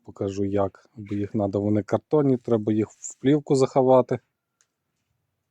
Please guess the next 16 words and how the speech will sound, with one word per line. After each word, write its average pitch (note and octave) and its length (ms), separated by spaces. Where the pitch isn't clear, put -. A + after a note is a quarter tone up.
щоб - 200
дощом A2+ 540
не A2+ 60
мочило. A2+ 540
Ось B2+ 280
тут B2 240
прорізав, G#2+ 840
прорізав G2+ 520
літок, C3 640
десь A#2 300
сантиметр B2 640
товщина B2 720
і G#2+ 80
п'ятнадцять A2 800
приблизно A2 500
довжина. A2+ 580